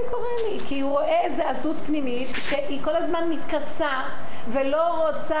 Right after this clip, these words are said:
לה-, להגיד, "נכון, זה מה שאני", והיא זורקת את זה על כולם, בטענות, בטוענות,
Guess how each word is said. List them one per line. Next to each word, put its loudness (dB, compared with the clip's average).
לה-, 0
להגיד, 0
"נכון, 0
זה 0
מה -2
שאני", -2
והיא 0
זורקת 0
את -2
זה 0
על -2
כולם, -2
בטענות, 0
בטוענות, 0